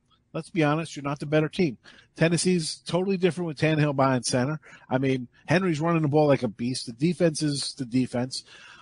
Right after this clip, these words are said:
But as much as I like the points here, and I think, forget the points, I think Tennessee will win this game outright. I think this game's gonna be a shootout, forty-three and a half.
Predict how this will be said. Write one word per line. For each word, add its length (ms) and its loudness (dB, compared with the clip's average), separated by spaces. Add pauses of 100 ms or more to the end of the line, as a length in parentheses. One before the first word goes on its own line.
(120)
But 200 4
as 180 0
much 160 -2
as 100 -2
I 60 4
like 180 4
the 80 -4
points 320 -2
here, 120 2
and 60 0
I 40 2
think, 180 -4 (420)
forget 200 0
the 80 -2
points, 240 -2
I 60 -4
think 120 -4
Tennessee 280 4
will 80 0
win 60 -4
this 120 -4
game 200 2
outright. 460 2
I 160 4
think 160 2
this 120 2
game's 180 6
gonna 100 -2
be 100 0
a 40 0
shootout, 340 -2
forty-three 380 -6
and 80 0
a 40 4
half. 260 -2